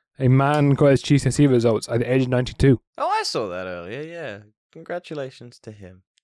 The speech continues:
Speaker 2: Anyway, D C. <laughs>
Speaker 1: Yes,
Speaker 2: Um,
Speaker 1: because everything's been pushed back.
Speaker 2: Or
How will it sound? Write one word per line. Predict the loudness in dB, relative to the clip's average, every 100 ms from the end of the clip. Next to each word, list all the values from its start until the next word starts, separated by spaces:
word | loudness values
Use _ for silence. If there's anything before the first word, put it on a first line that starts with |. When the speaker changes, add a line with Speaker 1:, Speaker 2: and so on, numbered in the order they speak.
| _ _
Speaker 2:
Anyway, | 4 4 4
D | -2
C. | -2 -2 4
<laughs> | 4 4 -2 -10 -18 -20 _ _ _ _ _ _ _ _ _ _ _
Speaker 1:
Yes, | -16 -2 4 4 4 4
Speaker 2:
Um, |
Speaker 1:
because | 2 4 2 0 -12 _ _ _
everything's | 0 2 4 4 4
been | 2
pushed | 2 0
back. | -2 -14 _ _ _
Speaker 2:
Or | -6 -6